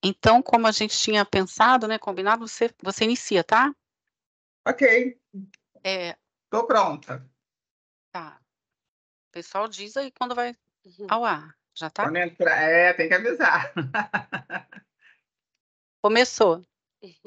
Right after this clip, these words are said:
Speaker 2: Ok, bom dia a todos. Eu sou Leide Jane Chiesa Gomes da Silva, sou juíza de direito, titular da comarca de inatividade Varriçai.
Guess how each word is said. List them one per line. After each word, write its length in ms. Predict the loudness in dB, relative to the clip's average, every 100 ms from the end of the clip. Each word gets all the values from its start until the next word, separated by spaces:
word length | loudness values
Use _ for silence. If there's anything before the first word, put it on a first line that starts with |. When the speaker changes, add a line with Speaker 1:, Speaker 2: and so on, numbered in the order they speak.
| -20 _ _ _ _ _ _ _ _ _ _ -6
Speaker 2:
Ok, 560 | -6 -4 -2 -2 -2
bom 260 | 0 0 0
dia 340 | -2 -4 -4
a 80 | -4
todos. 840 | -4 -4 -2 -2 -4 -8 -14 -20 _ _ _ _ -4
Eu 520 | -2 0 0 0 -2
sou 180 | -2 0
Leide 280 | 2 2 0
Jane 680 | 0 2 2 2 -4 -14
Chiesa 440 | -8 -2 -2 0 -2
Gomes 260 | -2 -4
da 160 | -4 -6
Silva, 380 | -4 -2 -2 -2
sou 200 | -2 -4
juíza 320 | 0 -2 -2
de 80 | -6
direito, 540 | -2 2 4 2 -2
titular 500 | -10 -2 2 4 2
da 120 | 0
comarca 420 | -4 0 0 0 -8
de 140 | -6
inatividade 680 | -8 -8 -14 -6 -2 -2 -4
Varriçai. 920 | -4 -4 -6 -4 2 4 4 0 -4